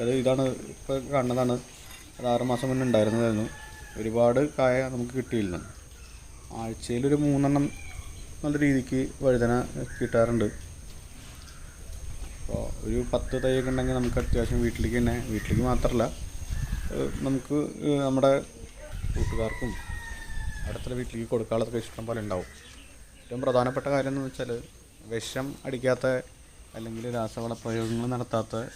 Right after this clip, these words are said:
വഴുതന അല്ലെങ്കിൽ പച്ചക്കറികൾ നമുക്ക്, ഏഹ്, കഴിക്കാൻ പറ്റുന്നുള്ളതാണ്. അതാണ് ഏറ്റവും വലിയ ഗുണം. ഒരുപാട്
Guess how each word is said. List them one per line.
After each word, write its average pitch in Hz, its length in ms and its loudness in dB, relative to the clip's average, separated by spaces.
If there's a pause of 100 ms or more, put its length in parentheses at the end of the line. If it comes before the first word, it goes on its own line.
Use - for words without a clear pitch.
(220)
വഴുതന 110 360 2 (160)
അല്ലെങ്കിൽ 107 300 0
പച്ചക്കറികൾ 104 520 -4
നമുക്ക്, 107 300 -4 (1700)
ഏഹ്, 110 360 0
കഴിക്കാൻ 120 380 0
പറ്റുന്നുള്ളതാണ്. 98 480 -2 (1200)
അതാണ് 120 260 -10
ഏറ്റവും 120 200 -8
വലിയ 113 200 -2
ഗുണം. 92 160 -6 (3750)
ഒരുപാട് 113 360 -4